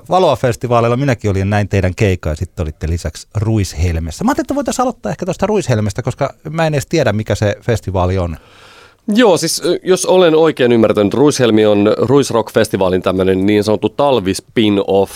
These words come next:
Speaker 2: elikkä, ö, ainakin, ö, markkinoinnin puolesta he viestittivät, että he pyrkivät saamaan tämän kesän kuuman festivaalitunnelman talven keskelle Turkuun Logomon, ö, aika massiivisiin tiloihin ja, ja tota noin, niin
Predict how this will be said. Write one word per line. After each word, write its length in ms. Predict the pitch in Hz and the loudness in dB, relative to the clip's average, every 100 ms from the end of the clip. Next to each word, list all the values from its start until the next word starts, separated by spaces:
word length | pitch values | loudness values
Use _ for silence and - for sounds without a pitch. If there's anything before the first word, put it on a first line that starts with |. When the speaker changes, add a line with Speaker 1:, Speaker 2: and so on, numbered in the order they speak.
| - - | -10 -2
Speaker 2:
elikkä, 640 | 104 95 - - 104 95 - | 0 0 -4 -4 -2 0 -2
ö, 60 | - - - | -6 -6 -2
ainakin, 380 | 120 117 110 - - | 0 0 -2 -4 -10
ö, 180 | 57 - - | -10 -16 -8
markkinoinnin 680 | 110 151 - 120 107 104 - | -4 -4 -2 -2 0 -2 -2
puolesta 460 | 113 107 104 - 104 | -2 0 -2 -4 -2
he 280 | 107 104 - _ - 110 | 0 0 -2 _ -10 0
viestittivät, 640 | 117 - - 104 95 98 | 0 -2 -8 -4 -4 -6
että 180 | 92 95 | -8 -8
he 100 | 98 | -4
pyrkivät 380 | 110 104 92 - | -4 -4 -8 -4
saamaan 680 | 110 104 95 92 92 90 - | -2 0 0 0 0 -4 -6
tämän 240 | 92 90 - | -6 -6 0
kesän 380 | 117 110 98 90 | 0 2 -2 0
kuuman 320 | 110 101 90 | 0 0 0
festivaalitunnelman 840 | 110 - 95 90 - 95 92 92 85 | -4 -2 -2 -2 -2 -4 -4 -6 -4
talven 360 | 104 95 90 | -2 0 -2
keskelle 600 | - 113 - - 92 92 - - - - - _ | 0 0 0 -2 0 0 -4 -20 -20 -20 -20 _
Turkuun 680 | 147 135 - 120 110 107 104 - | 2 2 2 0 2 2 2 2
Logomon, 920 | 117 123 120 120 104 98 98 95 101 - _ _ 87 | 2 2 2 0 2 2 2 0 -2 -4 _ _ -12
ö, 60 | - | -6
aika 480 | - 104 92 123 139 | 0 0 0 0 2
massiivisiin 840 | 151 180 - 156 120 110 - 113 110 | 2 -2 -2 -2 -2 -2 -2 -4 -2
tiloihin 520 | 165 151 107 98 101 | 0 2 2 2 0
ja, 200 | 101 101 104 | 0 0 -4
ja 100 | 107 | -6
tota 260 | 117 117 | -4 0
noin, 160 | 120 120 | 0 2
niin 240 | 120 117 | 0 -4